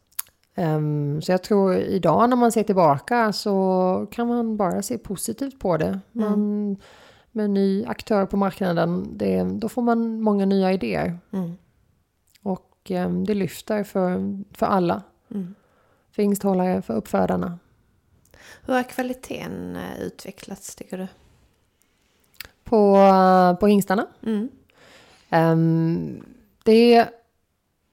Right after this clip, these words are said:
Speaker 1: jag tycker att det har, om man ser nu i år på årets bruksprov, så var det många fina hingstar.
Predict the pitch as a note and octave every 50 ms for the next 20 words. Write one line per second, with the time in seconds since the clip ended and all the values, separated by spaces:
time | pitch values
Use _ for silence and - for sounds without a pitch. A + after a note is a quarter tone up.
0 | _ _ _ _ _ _ _ _ - B3 A#3+ - E4+ E4+ B3+ F#3 - - G3+ F3+
1 | F3+ G3 F#3+ F#3 F#3+ - - - - - A#3+ A3+ A#3+ A#3 B3 G3+ G3+ G3+ - -
2 | G#3+ G3 G#3 A#3+ B3+ A#3+ A3 G#3 G#3 G#3+ G#3+ G3+ F#3 - G#3 F#3+ F#3+ F3+ E3+ E3+
3 | E3 - - G#3+ A3+ - - - - - - - - - - - E3 F3+ D#3+ E3+
4 | - - - - - _ - - G#3+ F#3+ F3+ E3+ F3+ F3 E3+ F3+ G3 G3 G#3+ G#3+
5 | F#3+ F3+ F3 F3+ G3+ A3 A3 G#3+ - A3+ G#3 F#3+ E3+ D#3+ D#3+ D#3 D#3 D#3 D3+ D3+
6 | D3 E3 F#3 F#3 F3 D#3 C#3+ - - E3+ D#3 D#3 -